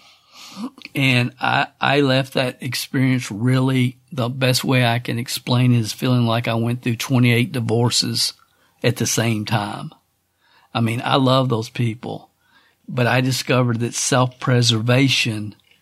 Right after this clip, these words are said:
means more than loyalty to most people. And it just is what it is. So I ended up basically being forced out,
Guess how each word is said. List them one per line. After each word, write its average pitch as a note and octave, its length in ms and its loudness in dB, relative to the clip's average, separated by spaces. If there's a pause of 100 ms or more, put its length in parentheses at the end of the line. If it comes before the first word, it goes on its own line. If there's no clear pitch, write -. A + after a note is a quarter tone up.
(280)
means B2+ 400 0
more B2+ 320 2
than A2 260 -4
loyalty A2+ 880 -2 (480)
to C3 100 4
most A2 340 2
people. A#2 580 -4 (1080)
And A#2+ 560 2 (1400)
it C3 100 0
just A#2+ 280 2
is A#2 200 4
what A2 160 0
it A2 140 -2
is. G#2+ 440 -4 (680)
So B2+ 560 0
I C#3+ 160 0
ended C3+ 240 2
up B2+ 360 2 (360)
basically C3 640 0
being A#2+ 400 2
forced B2 520 -2
out, A#2 420 0